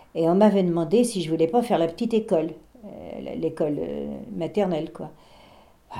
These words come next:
j'ai dit, bah, c'est bon, mais je sais pas, bien, vous inquiétez pas, comme dit la, la directrice, elle dit, c'est moi qui préparerai les affaires, tout ça, elle dit, vous en occuperez, quoi. Et puis bon, bah, je l'ai fait, j'ai fait pendant un an, hein, ça, ça a bien marché, les en-,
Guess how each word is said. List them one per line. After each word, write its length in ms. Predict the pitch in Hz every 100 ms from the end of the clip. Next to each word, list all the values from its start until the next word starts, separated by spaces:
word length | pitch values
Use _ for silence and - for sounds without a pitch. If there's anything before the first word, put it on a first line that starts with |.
| 110
j'ai 160 | 127 131
dit, 180 | 143 139
bah, 120 | -
c'est 200 | 127 143
bon, 160 | 147 202
mais 60 | 156
je 80 | -
sais 60 | -
pas, 160 | 165
bien, 180 | 170 165
vous 200 | 160 165
inquiétez 320 | 175 160 -
pas, 240 | 131 190 214
comme 200 | 156 151
dit 120 | 151
la, 280 | 139 135 135
la 140 | 147
directrice, 600 | 135 117 123 - 208 220 - - - -
elle 120 | 160
dit, 160 | 160 151
c'est 180 | - 170
moi 180 | 170
qui 160 | 165 170
préparerai 520 | - 139 135 131 139
les 240 | 139 139 127
affaires, 360 | 120 202 202
tout 120 | -
ça, 260 | 165 196 226
elle 160 | 190 139 - - - -
dit, 100 | 185
vous 220 | 151 151
en 100 | 156
occuperez, 460 | 160 - - 151
quoi. 220 | 175 - - 214 - - - - - - - _
Et 120 | 185 165
puis 280 | - 165
bon, 220 | 139 143 180
bah, 140 | 175
je 100 | 170
l'ai 80 | 180
fait, 240 | - 190
j'ai 100 | 247
fait 140 | 240 226
pendant 240 | 196 190
un 220 | 170 156
an, 240 | 151 240 262
hein, 200 | 208 220
ça, 180 | 214 131
ça 120 | 151
a 40 | 143
bien 180 | 170
marché, 460 | 165 135 - 160 196
les 180 | 202
en-, 100 | 160